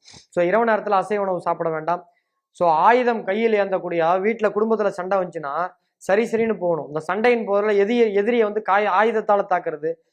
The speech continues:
அடிச்சுக்கிறது, வாய் சண்டை வந்து கை சண்டையா போறது எல்லாமே இந்த ஆறாம் இடத்துல சனி பண்ற வேலை தான். கணவன் மனைவி சண்டையில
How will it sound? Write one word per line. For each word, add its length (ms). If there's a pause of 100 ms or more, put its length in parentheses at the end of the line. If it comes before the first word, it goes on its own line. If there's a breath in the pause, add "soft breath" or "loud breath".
(340)
அடிச்சுக்கிறது, 600
வாய் 300
சண்டை 220
வந்து 160
கை 140
சண்டையா 400
போறது 240
எல்லாமே 280
இந்த 140
ஆறாம் 300
இடத்துல 200
சனி 220
பண்ற 280
வேலை 200
தான். 100 (600)
கணவன் 360
மனைவி 240
சண்டையில 340